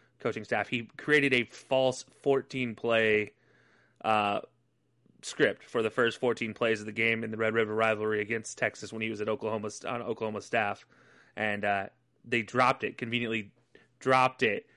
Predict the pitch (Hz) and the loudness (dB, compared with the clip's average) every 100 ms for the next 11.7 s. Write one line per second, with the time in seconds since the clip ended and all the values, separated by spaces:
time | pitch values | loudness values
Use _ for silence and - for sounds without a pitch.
0 | _ _ - 120 113 104 107 120 110 107 | _ _ 2 4 4 2 0 -2 -2 -2
1 | - 127 120 - - - - - 117 113 | 2 2 0 -8 -10 -14 -12 2 4 4
2 | 110 - - 107 113 117 113 113 117 120 | 2 0 -2 0 2 2 2 -2 -2 -4
3 | 120 123 113 110 107 104 107 - 113 110 | -2 2 2 0 -8 -8 -8 -6 -6 -6
4 | 117 - 123 113 110 110 104 120 113 113 | -8 -10 -10 -6 -6 -8 -2 0 2 0
5 | 107 107 117 110 110 - 113 113 113 127 | 0 0 0 -2 -4 -2 0 -2 0 4
6 | 131 151 - 156 131 131 123 123 123 127 | 6 4 4 0 0 0 2 2 2 -2
7 | 117 135 139 120 - _ - - _ - | 2 4 4 2 -8 _ -20 -20 _ -2
8 | 147 143 139 127 127 139 131 123 135 123 | 4 4 4 2 6 8 8 6 4 4
9 | - 127 117 120 - 170 160 135 139 127 | 2 0 0 -6 0 2 2 2 0 0
10 | 120 143 127 117 117 113 120 110 151 175 | 4 6 6 4 2 4 4 2 0 2
11 | 120 107 104 98 - 131 117 | 0 -2 -6 -10 0 2 2